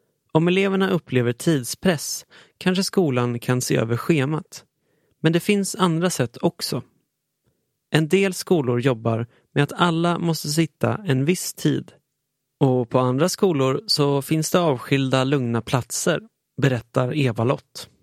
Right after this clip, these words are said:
Varje dag serveras flera olika lunchalternativ.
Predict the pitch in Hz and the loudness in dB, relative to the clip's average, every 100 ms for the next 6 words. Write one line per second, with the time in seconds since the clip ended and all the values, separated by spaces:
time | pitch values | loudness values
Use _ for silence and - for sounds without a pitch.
0 | _ _ _ _ _ - 135 143 131 180 | _ _ _ _ _ -2 2 2 2 2
1 | 165 160 156 170 147 135 123 - 185 196 | 2 0 -2 0 2 0 0 -2 0 0
2 | 190 180 131 117 131 139 120 - 120 110 | 0 0 -2 -2 0 0 -2 -2 -4 -2
3 | 120 120 - 143 - | -2 0 0 -2 -4